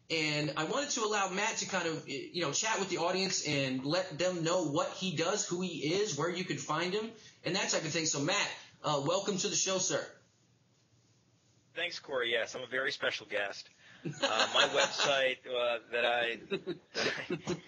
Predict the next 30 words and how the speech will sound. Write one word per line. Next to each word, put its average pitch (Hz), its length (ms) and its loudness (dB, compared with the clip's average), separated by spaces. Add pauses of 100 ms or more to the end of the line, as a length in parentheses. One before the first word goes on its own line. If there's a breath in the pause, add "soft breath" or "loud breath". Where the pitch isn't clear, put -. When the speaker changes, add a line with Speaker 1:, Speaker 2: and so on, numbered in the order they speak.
(200)
Speaker 2:
yeah, 127 200 4
that 127 160 2
I 127 100 4
am 120 160 0
the, 120 280 -2
uh, 107 40 -2
sort - 160 -6
of 104 80 -16
curator 127 640 0
for 113 460 -4
is 107 100 -6
called 110 280 -2
player 113 300 0
profiler 107 540 -2
dot 95 240 -8
com. 113 380 0 (500 soft breath)
Uh, 101 140 -4 (120)
it's 123 220 -2
an 127 80 -6
advanced 123 400 -2
metrics 123 380 -2
website. 120 500 0
So 127 100 -4
essentially, 143 600 0
if 131 140 -4
you 143 180 -6
want 135 480 -2 (120)
to 131 140 -4
see 123 640 -2 (920 soft breath)
m-, 131 140 -14